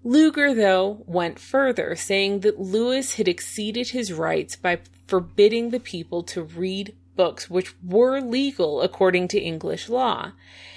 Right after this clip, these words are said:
and that even if that accusation weren't true, that Lewis had clearly had a history of saying offensive things and provoking disputes,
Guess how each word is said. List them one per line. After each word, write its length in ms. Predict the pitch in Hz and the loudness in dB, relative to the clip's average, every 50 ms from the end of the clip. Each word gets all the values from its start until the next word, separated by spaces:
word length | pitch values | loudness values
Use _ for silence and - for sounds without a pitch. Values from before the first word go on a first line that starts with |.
| - - - - - _ _ - | -20 -20 -20 -20 -20 _ _ 2
and 200 | 202 202 214 208 | 2 2 4 4
that 140 | 220 214 214 - | 4 4 4 2
even 320 | 208 262 302 320 403 381 | 0 -2 -2 0 0 0
if 240 | 359 302 - - - | 0 -2 -2 -2 0
that 280 | 196 196 208 226 240 - | 2 4 4 4 2 2
accusation 840 | - 190 175 - - - 175 156 175 165 160 156 - - 165 160 160 - | 2 2 2 0 -4 -10 -8 -6 -6 -4 -4 -4 -6 -6 -8 -10 -6 -2
weren't 340 | 202 220 240 254 254 - - | 0 0 0 0 -2 -6 -10
true, 500 | - - - - - - - - - - _ _ _ - - - - _ - | -10 -8 -8 -6 -6 -6 -6 -8 -10 -12 _ _ _ -20 -20 -20 -20 _ -4
that 240 | 180 - 220 208 - | 2 2 2 2 2
Lewis 460 | 196 208 240 254 269 262 277 269 - | -2 -4 -4 -2 0 -2 -2 -2 -2
had 240 | - 220 - _ - | -6 -6 -8 _ -16
clearly 680 | - - - - 247 247 254 262 269 277 277 294 285 247 | -14 -12 -8 -6 -2 -2 -2 -2 -2 -2 -4 -4 -6 -4
had 220 | 220 240 240 233 | -2 -2 -2 0
a 60 | 226 | -2
history 580 | 190 170 175 160 156 - - - 170 175 175 165 | -2 -2 -4 -4 -4 -4 -6 -6 -4 -2 -2 -4
of 80 | 160 | -4
saying 480 | - - - 196 185 185 196 196 208 226 - | -6 -4 2 4 4 4 4 2 0 -2 -4
offensive 640 | 190 175 - - 185 170 170 180 - - 208 202 - | -6 -6 -2 0 0 0 0 0 0 -2 -2 -2 -4
things 520 | - - 170 156 - - - 165 - - - | -8 -8 -8 -6 -6 -8 -10 -10 -10 -10 -6
and 200 | - 180 175 - | -6 -6 -6 -6
provoking 600 | - - 196 175 170 - - - - - 147 147 | -6 -2 -2 -2 -2 -4 -8 -8 -8 -10 -12 -12
disputes, 680 | - - - - - - - 254 254 208 151 - - | -10 -8 -8 -10 -8 -2 0 2 2 2 2 -2 -4